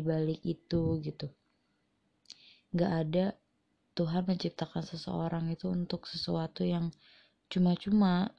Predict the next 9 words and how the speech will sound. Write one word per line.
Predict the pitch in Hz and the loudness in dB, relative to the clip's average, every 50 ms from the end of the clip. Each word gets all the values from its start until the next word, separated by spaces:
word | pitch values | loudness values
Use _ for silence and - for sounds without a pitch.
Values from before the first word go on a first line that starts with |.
| _ | _
gitu. | - 170 170 170 - - - 160 160 160 160 175 - - _ _ _ _ _ - - _ _ _ _ - | -10 -8 -8 -8 -6 -6 -6 -4 -4 -6 -8 -12 -16 -20 _ _ _ _ _ -20 -20 _ _ _ _ -2
Gue | 165 202 233 | 2 2 4
gak | 247 220 190 175 - 170 165 | 4 4 2 0 0 0 2
tahu | 175 190 180 | 2 2 2
jalannya | 165 175 165 165 165 165 175 185 - | 2 2 0 2 2 0 0 0 -2
apa | - 165 160 - _ _ - 175 175 180 180 180 | -4 -6 -6 -8 _ _ -4 -2 -2 0 0 2
yang | 180 180 175 175 | 2 2 0 -2
Tuhan | 175 - - 170 165 165 165 | -4 -4 -6 -6 -4 -4 -2
rencanakan, | 165 170 170 165 - 180 170 160 160 156 - - 180 180 175 170 170 | -2 -2 -2 -2 -2 -2 -2 -2 -2 -4 -6 -6 -4 -2 -2 -2 -4